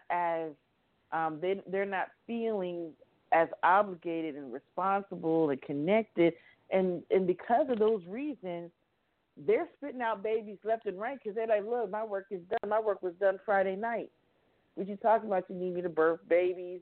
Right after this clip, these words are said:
and, uh, heat up bottles? And what you mean? I, I'm the Friday night special. I got my work done already."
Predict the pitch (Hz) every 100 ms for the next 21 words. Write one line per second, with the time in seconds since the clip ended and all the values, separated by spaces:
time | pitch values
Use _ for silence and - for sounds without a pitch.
0 | 170 165 156 143 110 76 _ _ _ _
1 | 113 131 - - 214 185 160 143 165 185
2 | 190 185 185 190 185 175 160 233 262 247
3 | 254 190 139 - 127 208 - 190 233 208
4 | - 208 190 175 160 - - 247 - 110
5 | - _ _ _ - 180 220 202 175 156
6 | 143 139 139 131 127 87